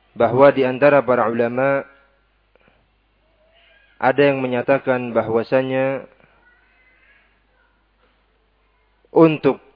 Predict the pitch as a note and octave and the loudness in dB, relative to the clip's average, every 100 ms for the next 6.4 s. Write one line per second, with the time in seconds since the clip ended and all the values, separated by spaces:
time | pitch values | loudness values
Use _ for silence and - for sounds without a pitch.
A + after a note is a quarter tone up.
0 | _ _ _ - - A#2 A#2 B2+ B2+ B2+ | _ _ _ -20 -14 -12 -4 0 0 -2
1 | A#2+ C#3 C3+ B2 A#2 A#2+ A2+ C#3+ D3 B2+ | 2 2 4 0 -2 -10 -6 -4 -2 -4
2 | A#2+ B2 C3+ C#3+ D3+ D3 _ _ _ _ | -4 -8 -10 -10 -14 -20 _ _ _ _
3 | _ _ _ _ _ _ _ _ _ _ | _ _ _ _ _ _ _ _ _ _
4 | _ - A2 A#2+ A#2 C#3 C3+ C3 C3 C3 | _ -8 0 0 0 0 0 0 -4 -10
5 | - _ _ _ _ _ _ _ _ _ | -20 _ _ _ _ _ _ _ _ _
6 | _ _ B2+ B2+ | _ _ -2 -2